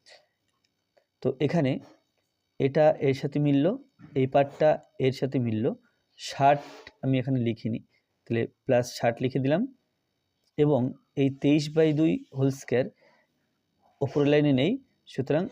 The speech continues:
এই তেইশ বাই দুই হোল স্কয়ার এই সংখ্যাটাকে আমি এখানে বিয়োগ করে দিলাম, যেহেতু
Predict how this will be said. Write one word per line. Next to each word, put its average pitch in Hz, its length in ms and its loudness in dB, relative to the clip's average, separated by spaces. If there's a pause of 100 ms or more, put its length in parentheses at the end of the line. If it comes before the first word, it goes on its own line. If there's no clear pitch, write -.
(160)
এই 131 60 2 (100)
তেইশ 135 180 2 (100)
বাই 139 120 4 (120)
দুই 151 140 4 (360)
হোল 131 120 0 (120)
স্কয়ার 190 240 -2 (1300)
এই 139 180 0
সংখ্যাটাকে 139 480 -2
আমি 143 140 0
এখানে 147 160 -4 (220)
বিয়োগ 123 260 0
করে 120 160 0
দিলাম, 131 220 0
যেহেতু 127 260 -2